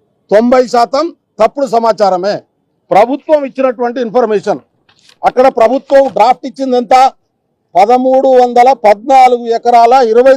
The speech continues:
తొమ్మిది గుంటలు మాత్రమే తీసుకోవాలని డ్రాఫ్ట్. మొత్తం ఆ మూడు గ్రామాలు కలిపి,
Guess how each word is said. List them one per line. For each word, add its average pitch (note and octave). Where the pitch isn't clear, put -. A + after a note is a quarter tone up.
తొమ్మిది B3+
గుంటలు A3+
మాత్రమే A3+
తీసుకోవాలని A3+
డ్రాఫ్ట్. G3+
మొత్తం B3+
ఆ B3
మూడు A#3
గ్రామాలు C4
కలిపి, A3